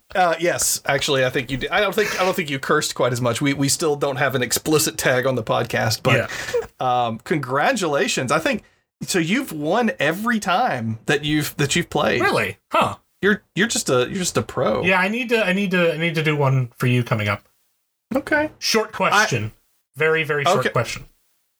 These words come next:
Speaker 1: Okay.
Speaker 2: Why did, why did, uh, Windows betray Times New Roman and go to Arial?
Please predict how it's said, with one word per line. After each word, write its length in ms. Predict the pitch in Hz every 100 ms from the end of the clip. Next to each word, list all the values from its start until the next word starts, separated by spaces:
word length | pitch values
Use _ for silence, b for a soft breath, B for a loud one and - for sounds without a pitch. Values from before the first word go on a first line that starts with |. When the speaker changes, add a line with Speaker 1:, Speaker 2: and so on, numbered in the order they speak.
| _
Speaker 1:
Okay. 380 | 139 127 117 180 - _ _ _ -
Speaker 2:
Why 280 | 151 170
did, 280 | 185 180 147 _
why 340 | 139 151 170
did, 260 | 180 170 151
uh, 300 | 143 139 131
Windows 460 | 127 131 139 139 135
betray 680 | - - - 127 123 127
Times 420 | 131 131 120 117
New 120 | 139 127
Roman 440 | 117 117 104 107
and 160 | 120 117
go 100 | 117
to 100 | 113
Arial? 460 | 110 107 98 110